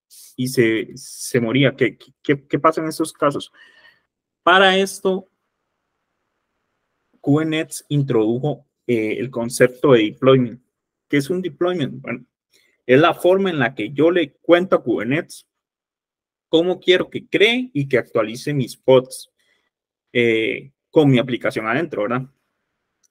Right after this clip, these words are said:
También algo importante es que introduce el concepto de réplicas.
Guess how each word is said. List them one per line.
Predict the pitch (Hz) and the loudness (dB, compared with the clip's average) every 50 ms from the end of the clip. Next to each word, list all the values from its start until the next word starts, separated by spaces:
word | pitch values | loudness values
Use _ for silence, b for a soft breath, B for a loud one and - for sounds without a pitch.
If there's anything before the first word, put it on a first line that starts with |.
| _ _ _ _ _ | _ _ _ _ _
También | - 143 143 160 170 185 185 | 2 2 2 2 0 -2 -4
algo | 185 190 202 | -2 -2 -2
importante | 190 190 127 - 131 135 147 - - | -4 -4 -4 -4 -4 -4 -4 -4 -6
es | - - | -8 -6
que | - 165 139 139 139 _ _ _ _ _ _ _ _ _ _ _ _ _ - | -4 -4 -4 -4 -6 _ _ _ _ _ _ _ _ _ _ _ _ _ -6
introduce | 143 139 135 135 135 127 - 131 127 147 - - 175 | -2 -2 0 0 0 0 0 0 0 -2 -2 -4 -6
el | 165 | -6
concepto | - 123 117 120 - 139 139 139 143 123 | -6 -8 -6 -2 0 0 0 2 0 2
de | 120 | 4
réplicas. | 135 139 135 - - - - - - _ | 2 2 0 -4 -12 -14 -16 -20 -20 _